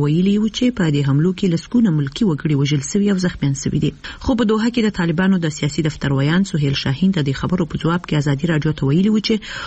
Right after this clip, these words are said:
حکومت تبلیغات کوي او دا ثبوت یې نه دی وړاندې کړی چې حملې دقیقاً چیرته شوي دي. د څارونکو په باور، وسلوالو طالبانو له امریکا سره د موافقې تر لاسلیک وروسته په افغانستان کې د ناټو او امریکا پر ځواکونو حملې بندي کړې دي.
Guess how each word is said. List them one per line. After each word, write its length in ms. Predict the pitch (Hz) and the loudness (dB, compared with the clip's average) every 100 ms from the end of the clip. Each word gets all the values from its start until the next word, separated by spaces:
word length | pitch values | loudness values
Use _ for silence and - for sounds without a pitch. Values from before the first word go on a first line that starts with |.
| - - | -6 -4
حکومت 340 | 233 262 277 220 | 2 2 2 0
تبلیغات 420 | 180 175 202 - | 0 0 -2 -2
کوي 220 | 208 220 - | 0 0 0
او 40 | 160 156 | 0 0
دا 40 | 151 | 0
ثبوت 280 | 165 196 - | 0 0 2
یې 60 | 214 | 2
نه 40 | 233 | 4
دی 40 | 170 | 2
وړاندې 240 | 147 143 - | 2 0 0
کړی 160 | 170 196 | 0 0
چې 60 | 185 | 0
حملې 220 | 156 147 165 - | 2 2 0 -2
دقیقاً 280 | - - 180 - | -6 -2 -2 0
چیرته 280 | 175 143 - | -2 -2 0
شوي 180 | 151 147 | 0 0
دي. 80 | 156 - - - | -2 -4 -20 -6
د 60 | 247 247 | -4 0
څارونکو 340 | 262 269 262 | 2 2 2
په 100 | 214 170 | 0 0
باور، 320 | 170 208 - - | 0 0 -2 -4
وسلوالو 480 | 214 262 269 262 254 | 0 0 2 0 0
طالبانو 400 | 226 202 214 214 | 0 2 4 2
له 80 | 185 160 | 2 0
امریکا 260 | 160 202 196 | 0 -2 -2
سره 160 | 185 180 | 0 2
د 120 | 160 | 2
موافقې 420 | 143 - - 202 | 0 -2 -2 0
تر 60 | 160 143 | 0 0
لاسلیک 340 | 135 240 240 | 0 -4 -2
وروسته 280 | 160 - 202 | -4 -2 -2
په 120 | 180 | -2
افغانستان 480 | 180 170 - 220 214 | 0 -2 0 -2 0
کې 80 | 180 | 0
د 100 | 160 | 0
ناټو 260 | 156 151 240 233 | 0 0 -2 0
او 100 | 180 143 | 2 2
امریکا 260 | 143 185 180 | 0 -4 -4
پر 160 | - 147 | -6 -4
ځواکونو 380 | 143 139 214 247 - - - - - | -4 0 2 2 -4 -16 -18 -10 -2
حملې 260 | 156 151 175 | 0 2 0
بندي 240 | 156 147 143 | 2 0 0
کړې 160 | 175 151 | -2 0
دي. 80 | 156 | 0